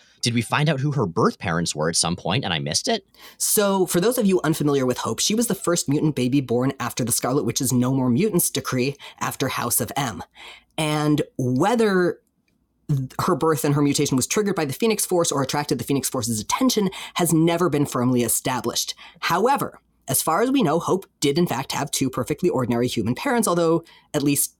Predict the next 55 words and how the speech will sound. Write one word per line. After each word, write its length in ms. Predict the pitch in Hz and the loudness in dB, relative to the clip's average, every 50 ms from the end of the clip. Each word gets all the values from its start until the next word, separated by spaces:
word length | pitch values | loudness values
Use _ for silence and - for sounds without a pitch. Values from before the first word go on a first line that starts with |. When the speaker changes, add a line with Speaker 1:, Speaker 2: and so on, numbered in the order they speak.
| _ | _
Speaker 2:
the 160 | - 127 147 147 | -2 0 0 2
one 220 | 139 139 170 165 | 2 2 2 0
of 100 | 151 131 | 0 0
them 200 | 143 143 131 123 | 2 2 2 2
who 100 | 113 147 | 2 2
was 160 | 131 139 120 | 0 2 0
around 240 | 127 120 123 117 120 | 0 0 0 0 0
for 100 | - 120 | -2 -2
her 120 | 104 131 | -4 -4
birth 260 | 123 196 196 180 - 156 | -2 -2 -2 -2 0 0
is 100 | 127 120 | -2 0
dead 220 | 120 123 131 123 | -2 -2 -2 -2
by 140 | - 113 113 | -4 -4 -6
now. 240 | - - - - - - - - - - - | -6 -8 -12 -14 -14 -16 -16 -16 -16 -14 -6
Her 100 | - 175 | -2 0
mother 420 | 165 160 175 208 247 262 254 240 | 2 4 4 2 2 2 2 0
was 340 | - - 151 170 165 156 147 | 2 2 0 2 2 2 2
Louise 460 | 147 143 147 151 151 147 180 214 - | 2 4 4 4 4 4 2 2 0
Spalding, 500 | - - - 127 110 107 117 135 160 202 | -2 -2 -2 -2 -2 -2 -2 0 0 0
and 240 | 180 139 143 143 143 | 0 0 0 0 2
Louise 280 | 139 143 151 170 202 - | 4 4 4 4 2 0
Spalding 340 | - 139 131 135 151 151 143 | -2 -2 -2 0 0 0 2
was 200 | 135 143 143 - | 0 0 -2 -2
the 80 | 147 | -2
captain 380 | 139 - - 127 - - 160 156 | -4 -2 -4 -4 -4 -2 -2 -2
of 140 | 127 131 139 | -2 -2 -2
the 80 | 139 | -4
Cooperstown, 540 | 135 - 135 120 143 143 - - 127 131 143 | -4 -4 -4 -2 -2 -2 -2 -2 -2 -2 -2
Alaska 340 | - 127 - - - - 156 | -2 -2 -4 -4 -2 -4 -4
Fire 260 | - - 269 277 190 | -4 -2 0 0 0
Department. 520 | 127 - - 131 117 - - 92 - - - - - - - - - - | -2 -2 -4 -6 -8 -6 -10 -8 -8 -10 -10 -10 -20 -20 -20 -20 -20 -4
What 160 | - 147 156 - | -2 -2 2 4
we 100 | 160 156 | 4 4
know 160 | 143 135 147 | 4 2 2
about 220 | 143 147 147 151 | 0 0 0 0
her 80 | 190 202 | 0 -2
is 80 | 185 | -2
that 100 | - - | -2 -2
she 80 | - - | 0 0
was 120 | 151 131 | 0 0
a 40 | 139 | 0
badass, 540 | 113 117 117 113 113 139 165 247 240 - - | -2 -2 -4 -2 -2 -2 -2 -2 -2 -2 -2
and 140 | - 170 180 | 0 0 0
also 240 | 180 214 214 - 214 | 2 0 0 0 0
that 140 | 208 - - | 0 0 -2
she 100 | - 202 | 0 -2
had 120 | 175 170 | 0 2
no 220 | 156 135 139 143 151 | 2 2 4 4 2
interest 320 | 143 - 151 147 - - | 2 0 -2 -4 0 0
in 60 | 175 | 0
settling 340 | 160 - 139 127 139 143 139 | 0 0 -2 0 0 0 0
down 160 | 127 131 131 | 0 0 -2
with 120 | 131 139 - | -2 -4 -2
Hope's 260 | - 117 - - - | -4 -4 -2 -4 -2
father, 360 | - 175 190 202 175 156 160 | 0 0 0 2 2 0 0